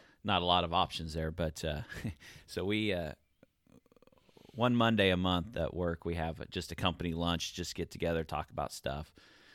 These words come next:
So right before Christmas, we thought, "Hey, let's, let's go bowling alley and have a little fun and bowl for a little bit after lunch." So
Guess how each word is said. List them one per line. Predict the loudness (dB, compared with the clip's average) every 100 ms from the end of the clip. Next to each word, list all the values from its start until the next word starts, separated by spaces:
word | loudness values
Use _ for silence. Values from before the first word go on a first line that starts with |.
| -6
So | 2
right | 4 4
before | 2 -2
Christmas, | 2 2 2 -6 -6 -10 -18 _
we | -8
thought, | -4 -2 -2
"Hey, | 0 0
let's, | 0 -4 -14 -20 -14
let's | -12 -8
go | -4 -4 -4 -6
bowling | 2 4 4 2
alley | 0 0 0
and | -2 -6 0
have | 4 6
a |
little | 4 2
fun | 2 2 2 0
and | -4 -8 0
bowl | 4 4
for | 2 0 2
a |
little | 2 0
bit | 0 0 0
after | -4 -6
lunch." | -6 -6 -8 -14 -20 -20 -20 -20 _ -10
So | 0 4 4 2 -2